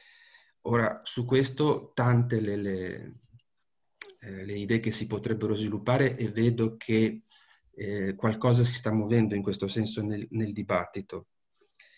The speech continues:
Eh, di fatto però, eh, come dire, noto una profonda ingenuità da questo punto di vista, perché solo chi non conosce la scienza può, può, mm,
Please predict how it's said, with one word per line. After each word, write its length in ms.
Eh, 580
di 160
fatto 400
però, 560
eh, 460
come 280
dire, 480
noto 680
una 180
profonda 480
ingenuità 840
da 260
questo 280
punto 320
di 140
vista, 360
perché 500
solo 340
chi 120
non 200
conosce 480
la 140
scienza 600
può, 340
può, 720
mm, 460